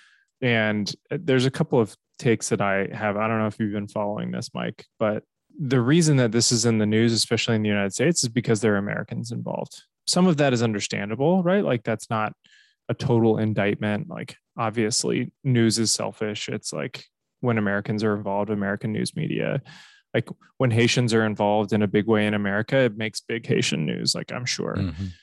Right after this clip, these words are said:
Speaker 1: Um, that having been said, like,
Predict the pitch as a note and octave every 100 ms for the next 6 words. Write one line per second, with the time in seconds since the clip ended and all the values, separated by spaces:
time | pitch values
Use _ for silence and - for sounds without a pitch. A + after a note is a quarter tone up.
0 | _ - A#2+ A2 G#2 G2+ F#2+ _ _ _
1 | F3 E3 F3 E3+ C#3 A2 - C3+ C3+ A2+
2 | G#2 G#2 G#2 - - A2+ A2 G#2 -